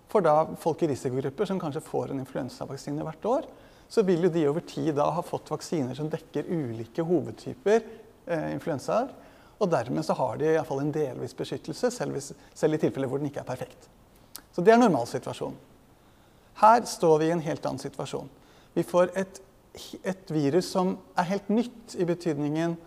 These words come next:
forårsaker luftveissykdom hos mennesker. Det har vært en, en dyresykdom som har mutert og plutselig blitt veldig virksom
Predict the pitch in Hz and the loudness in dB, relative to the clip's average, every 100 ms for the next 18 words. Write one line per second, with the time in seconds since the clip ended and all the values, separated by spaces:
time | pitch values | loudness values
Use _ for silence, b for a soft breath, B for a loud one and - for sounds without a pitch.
0 | B B - 156 135 127 - 135 - 165 | B B 0 2 4 2 -2 -6 -2 2
1 | 170 165 B B B 143 - 143 139 - | 2 0 B B B 2 4 2 2 2
2 | 131 - 143 156 175 139 131 226 262 - | -4 -2 -2 -2 -2 -4 2 4 4 0
3 | B B B B B _ - 170 175 156 | B B B B B _ -2 0 2 0
4 | 143 - - 156 160 160 156 160 127 - | -2 -6 -4 -2 -2 -2 0 0 0 -4
5 | 123 - 226 320 - 160 156 165 - 196 | -6 -2 0 0 -2 -4 -2 -4 -2 -2
6 | 262 262 185 - 185 - 135 151 165 170 | -2 -2 -6 -6 -8 -8 -4 -2 -2 -2
7 | 180 139 120 127 143 139 - 131 147 | -2 -2 -4 -4 -4 -6 -6 -4 -4